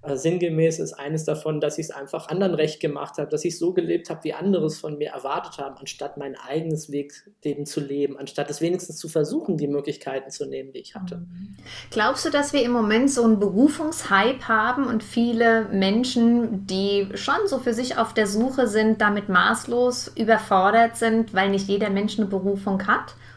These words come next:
Speaker 2: Oder glaubst du, dass jeder Mensch eine Berufung in sich trägt?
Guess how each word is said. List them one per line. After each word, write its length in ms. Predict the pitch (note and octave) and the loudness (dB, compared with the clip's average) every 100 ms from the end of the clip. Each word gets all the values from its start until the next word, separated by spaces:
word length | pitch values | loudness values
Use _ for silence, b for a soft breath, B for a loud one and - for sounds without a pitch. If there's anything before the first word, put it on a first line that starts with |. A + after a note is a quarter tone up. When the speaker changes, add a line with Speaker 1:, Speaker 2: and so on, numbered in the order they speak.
| B | B
Speaker 2:
Oder 240 | A#3 A#3+ | 0 2
glaubst 400 | A#3 G#3 A3 - | 4 2 2 -2
du, 40 | G#3 | -4
dass 240 | G#3 - | -4 -2
jeder 280 | G3+ G3+ G#3 | 0 2 0
Mensch 400 | G3 G3 G3+ - | 0 0 -2 -2
eine 80 | F#3+ | -2
Berufung 500 | F#3+ F3+ G3 G3 F#3 - | 0 0 0 0 -2 -4
in 220 | F3 E3+ | -4 -4
sich 300 | E3+ E3 - | -8 -10 -14
trägt? 540 | - E3 E3 D#3+ - | -8 -6 -6 -8 -18